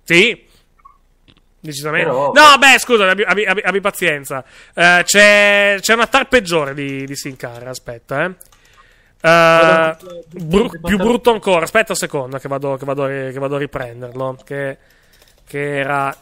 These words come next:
Speaker 1: era, era, era, era una roba, era una roba inguardabile. Aspetta un secondo.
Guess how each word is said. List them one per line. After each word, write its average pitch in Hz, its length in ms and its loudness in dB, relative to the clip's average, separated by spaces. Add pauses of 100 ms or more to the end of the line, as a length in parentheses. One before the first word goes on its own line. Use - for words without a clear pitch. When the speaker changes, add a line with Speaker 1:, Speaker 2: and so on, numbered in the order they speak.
(160)
Speaker 1:
era, 180 300 0
era, 196 240 2
era, 214 180 2
era 220 180 2
una 233 180 0
roba, 226 500 4
era 202 120 -2
una 208 120 -2
roba 240 160 2
inguardabile. 175 680 -2
Aspetta 180 280 -10
un 175 60 -10
secondo. 127 600 -14